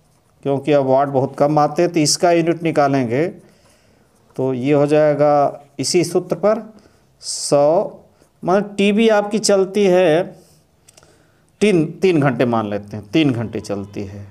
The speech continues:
तीस दिन का, तो ये ज़ीरो, ज़ीरो, दो ज़ीरो इससे कट गए, नौ यूनिट खर्च हुई। अब फ्रिज चलता है आपके घर में, फ्रिज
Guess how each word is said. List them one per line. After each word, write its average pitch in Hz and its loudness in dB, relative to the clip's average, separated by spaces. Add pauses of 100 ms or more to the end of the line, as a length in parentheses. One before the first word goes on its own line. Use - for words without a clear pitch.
(640)
तीस 151 0
दिन 110 -8
का, 101 -16 (2250)
तो 123 -2 (120)
ये 127 -2 (320)
ज़ीरो, 131 -4
ज़ीरो, 113 -4 (440)
दो 117 -2
ज़ीरो 113 -4
इससे 113 -6
कट 151 0
गए, 175 0 (480)
नौ 143 0
यूनिट 120 -2
खर्च - -12
हुई। - -20 (800)
अब 170 0
फ्रिज 233 0
चलता 135 0
है 104 -6
आपके 104 -8
घर - -18
में, - -20 (320)
फ्रिज - -2